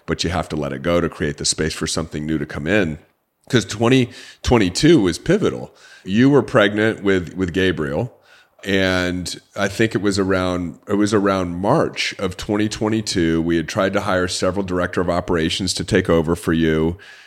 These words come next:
and we were unsuccessful at that. I was having health, some health challenges, nothing serious, but it was really bogging me down. You were very tense because you had made this unconscious decision that you needed to replace yourself before the baby was gonna be born, 'cause he was, he was coming up in August.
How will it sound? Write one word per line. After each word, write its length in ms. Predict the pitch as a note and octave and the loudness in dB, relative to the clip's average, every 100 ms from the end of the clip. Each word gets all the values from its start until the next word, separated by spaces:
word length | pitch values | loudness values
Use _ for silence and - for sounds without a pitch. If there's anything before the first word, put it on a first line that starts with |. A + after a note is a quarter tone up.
| - | -8
and 160 | F2 F2+ | -4 -2
we 60 | |
were 160 | E2+ C#2+ | -2 -2
unsuccessful 800 | F2 F2+ F2+ - F2+ - F2+ F2+ | -4 -4 -4 0 0 0 0 0
at 100 | F2 | 0
that. 440 | D2 C#2+ D2+ - - - _ - | -2 -2 -4 -8 -20 -20 _ -6
I 100 | G2 | 0
was 160 | G2 G2+ | 2 4
having 300 | G#2+ G2 F#2 | 4 2 2
health, 400 | F#2 D#2+ - - - | 0 -2 -4 -14 -8
some 240 | - F2+ | -2 0
health 260 | F2+ D#2 - | 2 0 0
challenges, 840 | - D#2 D2 D2 C#2+ D2 E2+ - - - _ | -2 0 -2 -4 -4 -4 -4 -6 -10 -20 _
nothing 340 | - G2 F#2+ F#2 | -4 -4 -2 -4
serious, 560 | - E2+ D2+ D#2 D#2 | -2 0 0 0 -2
but 180 | - D#2+ | -2 -2
it 80 | D2 | -2
was 220 | E2 D#2+ | -4 -4
really 220 | D#2+ D#2+ | -2 0
bogging 460 | D#2+ E2 D#2+ E2 D#2 | 0 -2 -2 -4 -4
me 100 | D2+ | -6
down. 500 | D2 C#2+ C#2 C#2+ F2+ E2+ | -4 -6 -6 -8 -10 -6
You 280 | G2 B2 | 2 4
were 140 | G#2+ F#2+ | 4 0
very 520 | D#2+ D#2 G2 F#2+ F2+ | -2 0 2 2 2
tense 600 | - - D#2+ D#2+ - - | -2 -4 -4 -4 -2 -4
because 640 | - E2+ G2+ E2+ E2 D#2 | -2 -4 0 0 0 -4
you 140 | E2 F2 | -2 -2
had 180 | F#2 E2 | -2 -4
made 240 | F2 E2+ | -4 -4
this 240 | E2+ E2 | -4 -6
unconscious 540 | E2+ D#2 F#2 F2 F2+ - | -8 -6 -6 -4 -6 -6
decision 560 | E2 - F2 E2 E2 | -6 -2 -2 -2 -4
that 100 | D#2 | -6
you 100 | D2+ | -6
needed 300 | E2 E2 D#2+ | -6 -4 -6
to 100 | D#2 | -6
replace 440 | D2+ - F#2 E2+ - | -8 -4 -2 -2 -4
yourself 440 | D#2 E2+ D2+ D2+ | -4 -4 -6 -6
before 280 | - - E2 | -12 -8 -6
the 100 | D2+ | -4
baby 320 | E2 F2+ F2 | -4 -2 -2
was 160 | D2 D2 | -4 -6
gonna 220 | D#2 C#2+ | -8 -10
be 120 | C#2+ | -12
born, 360 | C2 C#2+ D2 E2 | -12 -10 -10 -8
'cause 180 | E2 - | -8 -4
he 80 | |
was, 260 | E2+ E2 - | -4 -4 -4
he 120 | F#2+ | -4
was 120 | E2+ | -4
coming 280 | - F2 D#2+ | -4 -6 -4
up 140 | D#2+ D2+ | -4 -6
in 100 | C#2 | -6
August. 640 | E2+ E2+ C2+ C2+ - | -2 -4 -4 -8 -10